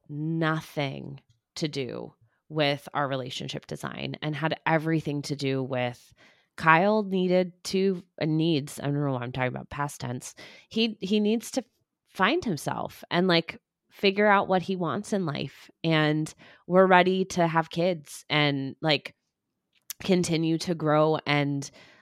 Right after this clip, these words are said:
um, he's just not there. And he, n-, I love him so much that I want him to be his full self.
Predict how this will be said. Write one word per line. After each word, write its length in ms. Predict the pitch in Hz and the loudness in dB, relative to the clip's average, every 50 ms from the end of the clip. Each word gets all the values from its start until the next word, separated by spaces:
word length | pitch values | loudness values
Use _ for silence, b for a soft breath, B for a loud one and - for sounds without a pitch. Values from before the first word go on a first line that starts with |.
| b b | b b
um, 580 | - 151 151 147 139 131 131 139 135 143 165 151 - | 2 4 4 4 4 2 -2 -6 -8 -10 -12 -10 -4
he's 220 | 170 180 190 - | -2 0 0 0
just 180 | - 196 - - | -2 -6 -2 0
not 180 | 208 202 196 - | 0 0 0 0
there. 500 | - 165 175 196 196 190 147 135 - - _ _ _ _ _ _ _ _ _ _ _ | 0 0 0 0 0 -2 -4 -6 -10 -14 _ _ _ _ _ _ _ _ _ _ _
And 480 | - 170 165 160 156 156 156 156 156 - - - | 2 2 4 4 4 2 2 0 -2 -4 -8 -12
he, 680 | - - - 170 165 160 160 160 156 160 160 160 151 - - _ _ _ _ _ _ _ _ _ _ - | -16 -12 -4 -2 0 2 2 4 4 4 4 2 0 -2 -4 _ _ _ _ _ _ _ _ _ _ -4
n-, 240 | 165 175 175 170 - - _ _ _ _ _ _ _ _ _ _ _ | 0 2 2 2 0 -2 _ _ _ _ _ _ _ _ _ _ _
I 220 | - 170 190 196 208 | 6 8 8 8 6
love 300 | 208 190 170 165 165 170 | 4 4 2 2 2 0
him 520 | 175 170 147 131 127 - 139 160 156 139 - _ | -4 -6 -4 -6 -6 -8 -10 -12 -12 -12 -14 _
so 280 | - - - 165 151 | -10 -4 -2 0 0
much 560 | 147 147 135 135 160 208 220 - - - - b b b b b b b b b b _ - | 0 0 0 -2 -2 -4 -6 -8 -10 -12 -14 b b b b b b b b b b _ 2
that 260 | 175 175 160 - - - | 4 4 4 4 2 2
I 220 | 151 156 165 165 | 4 4 4 4
want 280 | 160 160 160 160 - 147 | 4 2 2 2 2 0
him 220 | 165 170 160 156 | 0 -2 -2 -2
to 260 | - - - 156 143 | -2 -4 -4 -4 -4
be 240 | 139 139 147 139 143 | -4 -4 -4 -4 -4
his 320 | 143 147 147 135 131 - - | -2 -2 -2 -2 -2 -4 -8
full 240 | - - 127 127 | -8 -8 -8 -8
self. 500 | - - 139 135 120 - - - - - | -8 -8 -10 -10 -10 -10 -12 -16 -20 -20